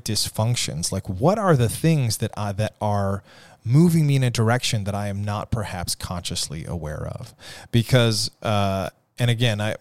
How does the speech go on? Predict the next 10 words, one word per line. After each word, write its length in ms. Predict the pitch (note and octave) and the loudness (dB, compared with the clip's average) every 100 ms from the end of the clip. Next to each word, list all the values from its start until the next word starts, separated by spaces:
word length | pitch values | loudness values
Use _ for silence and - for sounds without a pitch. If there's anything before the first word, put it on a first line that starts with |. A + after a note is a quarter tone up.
| - | -4
I, 180 | G#2+ G#2 F2+ - _ - | -2 -2 -6 -16 _ 0
I 140 | A2+ | 0
don't 360 | G#2 C3 C3+ - | 2 2 2 2
always 300 | A#2+ A#2 G#2+ | 2 2 0
live 180 | G2+ F#2+ | -4 -8
the 80 | G2 | -8
most 240 | F#2 F2 | -8 -8
reflective 480 | F#2 - E2 - D#2 | -8 -8 -8 -8 -6
life. 400 | D2+ E2 A#2+ - - - - - _ - | -4 -4 -4 -6 -16 -20 -20 -20 _ -2
Um, 300 | G#2+ G2+ | 2 2